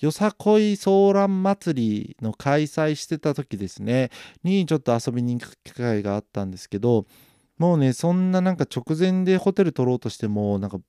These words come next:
バカ高ホテルしか空いてないわけなんですよ。もうほんと、一泊三万、一泊四万みたいなところしかずらーって並んでなくて、「ちょっ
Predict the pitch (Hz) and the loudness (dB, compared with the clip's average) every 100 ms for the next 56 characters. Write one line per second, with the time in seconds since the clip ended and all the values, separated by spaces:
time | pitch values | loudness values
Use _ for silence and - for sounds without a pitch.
0 | _ 101 101 147 175 180 180 190 180 160 | _ -2 2 2 4 2 2 0 2 2
1 | 117 104 104 107 101 - 101 113 135 160 | 2 2 -2 -4 -8 -8 -6 -2 -2 0
2 | 165 160 123 104 98 92 - 98 104 104 | 0 0 0 -4 -6 -8 -6 -4 -2 -4
3 | 95 110 120 120 - - 92 120 107 139 | -4 -4 -4 -6 -8 -20 -8 -8 -4 -4
4 | - 131 131 127 113 104 127 - 127 123 | -2 -2 0 0 -2 -4 -10 -6 -2 0
5 | 117 120 123 113 101 104 101 - 135 117 | 0 0 -2 -4 -6 -8 -8 -4 -2 -2
6 | - 117 123 113 131 131 113 113 117 120 | -4 -4 -4 -8 -6 -4 -2 -2 -2 -4
7 | 127 - - 107 98 - - - _ - | -6 -8 -4 -4 -4 -12 -20 -20 _ -20
8 | - | -20